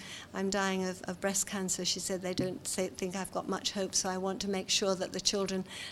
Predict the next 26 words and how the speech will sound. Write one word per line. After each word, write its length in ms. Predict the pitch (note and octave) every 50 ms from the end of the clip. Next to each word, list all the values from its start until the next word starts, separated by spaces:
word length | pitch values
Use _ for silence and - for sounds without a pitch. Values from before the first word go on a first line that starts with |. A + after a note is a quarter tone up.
| -
know 220 | - G3+ G3 G3 F#3+
how 160 | F3+ G3+ G3
much 280 | G3 G3 F#3+ G3 - G#3
I 120 | F#3 F#3
love 280 | F#3+ G3 G3 F#3+ - G3
them 220 | F#3 F3+ F3+ F3+ - - - - - -
by 140 | - F#3+ F#3
the 100 | F#3 F#3+
photographs 640 | - - F#3+ F#3 - F#3 F3 G3 F#3+ F#3 F3+ - -
I've 140 | F3+ F3 -
taken," 420 | - G#3 F#3 F#3 F#3 - F#3 F3+
and 160 | F3+ F#3 F#3+
so 200 | - - F#3 F3+
on. 180 | E3+ E3+ F3 F3 - - - - - - - - -
We 160 | A#3+ B3 B3+
were 60 | B3
able 280 | A#3+ A#3 A#3 A3 A3 G3+
to 100 | - G3+
pray 260 | - - G3+ F#3+ F#3+
together. 540 | F#3+ - F#3+ F#3 F#3 F3 F3 F3 - E3+ F3+ - - - - - - - - -
Lovely 760 | G#3+ A3 A#3 A#3+ A#3+ A#3+ A#3+ - A3 G#3+ A3 A3 A3 G#3+ - -
opportunities 960 | G#3+ G#3+ - - - - - B3 A3+ A3 A3 G#3 G#3 - - F#3+ F#3 F3+ - -
to 120 | - G3+
talk 640 | - - - - C4 C4+ C4 A#3 G#3 - - - - -
to 120 | - G3
people 540 | F#3+ - A#3 A3+ G#3 - - F3+ D#3 D#3+